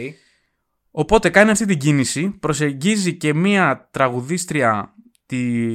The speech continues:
Κλαούντια Μούσιο, Μούζιο, δεν ξέρω πώς μπορεί να προφέρεται αυτό.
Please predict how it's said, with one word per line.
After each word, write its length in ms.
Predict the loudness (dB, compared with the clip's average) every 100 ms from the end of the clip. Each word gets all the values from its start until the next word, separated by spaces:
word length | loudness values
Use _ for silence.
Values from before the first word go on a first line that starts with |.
| -8 -14 _ -2
Κλαούντια 720 | 4 4 4 2 4 4 4
Μούσιο, 540 | 2 -2 0 0 0
Μούζιο, 480 | 0 -2 -2 -2 -2
δεν 160 | -6 -6
ξέρω 260 | -6 -6
πώς 340 | -8 -12 -14 -16
μπορεί 220 | -8 -6
να 80 | -6
προφέρεται 420 | -10 -10 -12 -10
αυτό. 400 | -12 -6 -6 -6